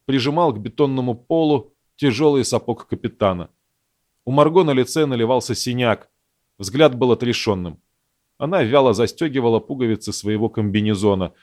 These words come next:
уставившись в никуда. Двое солдат посмеивались над третьим. «Тебе ж говорили, водку от радиации пить надо, не слушал, теперь и бабу трахнуть не можешь». Капитан скомандовал: «Ладно,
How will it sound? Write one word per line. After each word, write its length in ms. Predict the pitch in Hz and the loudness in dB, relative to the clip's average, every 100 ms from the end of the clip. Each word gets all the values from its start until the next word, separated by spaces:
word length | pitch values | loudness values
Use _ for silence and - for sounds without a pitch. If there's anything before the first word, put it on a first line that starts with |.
| _ | _
уставившись 760 | 127 - 139 120 110 113 - - | -10 0 2 2 -2 -4 -4 -6
в 140 | 104 | -4
никуда. 520 | 107 104 104 95 80 _ _ _ _ _ _ _ | -2 -2 -2 -2 -4 _ _ _ _ _ _ _
Двое 240 | 117 180 143 | 0 2 2
солдат 460 | - 123 151 - | 0 0 0 0
посмеивались 720 | - 117 120 143 143 127 113 - _ | 0 0 0 0 2 2 -2 -6 _
над 220 | 120 127 - | -4 -2 0
третьим. 460 | 120 107 - 82 _ _ _ _ _ _ - | 0 0 -4 -14 _ _ _ _ _ _ -8
«Тебе 300 | 185 185 175 | -2 2 2
ж 60 | |
говорили, 760 | 151 180 180 175 156 120 98 _ _ _ | 2 2 4 4 2 -2 -4 _ _ _
водку 380 | 131 202 214 - | -2 2 2 2
от 120 | 180 | 0
радиации 560 | 165 151 156 147 - 143 | 0 0 2 2 2 -4
пить 240 | 117 139 | -4 -6
надо, 480 | 135 120 104 95 90 104 | 0 2 2 -2 -8 -4
не 180 | 139 | -2
слушал, 600 | 170 147 143 120 120 107 _ _ | 0 0 -2 0 -4 -6 _ _
теперь 300 | - - 196 | -20 0 2
и 40 | 190 | 2
бабу 380 | 135 165 147 151 | 4 2 2 -2
трахнуть 540 | - 151 135 143 127 | 0 2 2 -2 -6
не 140 | 139 | -4
можешь». 480 | 135 131 123 113 - _ _ _ _ _ _ _ - | -2 0 2 0 -4 _ _ _ _ _ _ _ -6
Капитан 420 | 123 123 - 143 | -4 -4 0 0
скомандовал: 760 | 123 135 131 117 101 92 78 _ _ _ _ - | 0 -4 -2 -2 -4 -6 -8 _ _ _ _ -4
«Ладно, 640 | 120 175 147 107 90 76 | 4 4 4 0 -14 -16